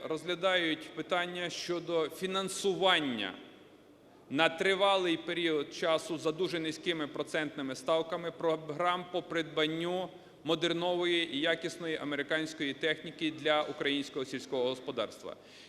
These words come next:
через Ексімбанк Сполучених Штатів. Зараз ця процедура опрацьовується, і сподіваюсь, що український аграрний сектор зможе отримати дешеві і довгі кредити для придбання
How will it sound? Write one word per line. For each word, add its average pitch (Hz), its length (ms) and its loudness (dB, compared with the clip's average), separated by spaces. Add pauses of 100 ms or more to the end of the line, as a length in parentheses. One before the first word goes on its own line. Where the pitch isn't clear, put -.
через 185 640 4
Ексімбанк 165 640 0
Сполучених 151 580 -4
Штатів. 101 400 -4 (540)
Зараз 190 640 4
ця 180 140 4
процедура 180 580 0
опрацьовується, 190 960 0
і 147 680 0 (140)
сподіваюсь, 170 680 0
що 147 560 2 (180)
український 175 580 2
аграрний 165 540 2
сектор - 440 0 (300)
зможе 175 560 2
отримати 143 720 2 (480)
дешеві 156 680 4 (120)
і 139 80 0
довгі 143 400 0
кредити 175 640 0 (100)
для 160 260 4
придбання 156 760 0